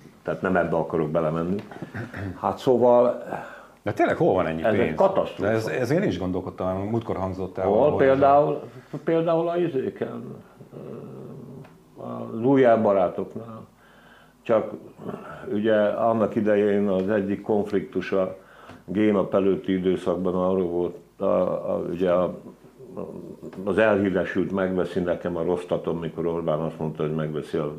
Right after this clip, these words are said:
Speaker 1: R T L-t a, a Rostatom, ugye a, már akkor is, de előtte is beszélgetünk arról, hogy hát azért van az üzleti világnak egy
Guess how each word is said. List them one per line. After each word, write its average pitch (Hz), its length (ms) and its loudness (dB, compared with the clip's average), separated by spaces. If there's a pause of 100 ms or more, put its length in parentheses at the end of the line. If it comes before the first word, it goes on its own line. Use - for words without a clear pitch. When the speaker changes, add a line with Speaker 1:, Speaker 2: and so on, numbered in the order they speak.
(240)
Speaker 1:
R 82 180 0
T - 100 -12
L-t 78 320 -2
a, 76 160 -6 (840)
a 76 100 -6
Rostatom, 90 580 -2
ugye 90 180 -2
a, 85 260 -2
már 85 160 0
akkor 92 400 0
is, 82 100 -2
de 90 80 -2
előtte 87 360 -2
is 80 60 -2
beszélgetünk 82 680 -4
arról, 85 320 -2
hogy 80 160 -4 (640)
hát - 180 -4
azért 87 380 -2 (280)
van 98 180 2
az 82 120 -2
üzleti 90 380 -2
világnak 85 540 -2
egy 80 300 -6